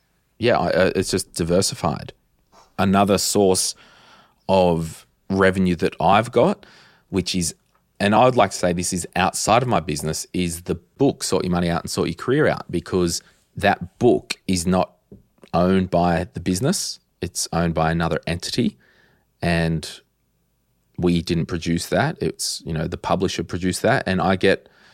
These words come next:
uh, royalties for every book sold. I mean, it's not much, but it adds up. Like, it's a good little passive income for me. <laughs> You're supposed to talk when I,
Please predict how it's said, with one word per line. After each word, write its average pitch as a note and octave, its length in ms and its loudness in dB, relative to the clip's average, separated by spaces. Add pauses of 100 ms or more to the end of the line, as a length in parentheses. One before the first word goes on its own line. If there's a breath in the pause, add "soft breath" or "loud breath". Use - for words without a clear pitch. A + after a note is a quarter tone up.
(460 soft breath)
uh, F2+ 280 0
royalties F#2 540 2
for - 120 -6
every F2+ 240 0
book E2+ 260 -4
sold. - 440 0
I E2 60 0
mean, G2 140 2
it's F2+ 120 -4
not G#2+ 160 -2
much, G#2+ 320 2
but G#2+ 100 0
it D#2+ 80 0
adds F2 240 0
up. E2+ 340 2 (140)
Like, E2 180 0
it's E2+ 140 -4
a F2 60 0
good F#2+ 340 -2
little E2 300 2
passive E2 400 -4
income E2+ 460 -4 (380)
for - 140 -8
me. D#2+ 240 -4 (3250)
<laughs> - 80 0 (2500 loud breath)
You're - 80 0
supposed - 380 2
to - 60 -18
talk - 460 2
when A2+ 180 2
I, A2 80 0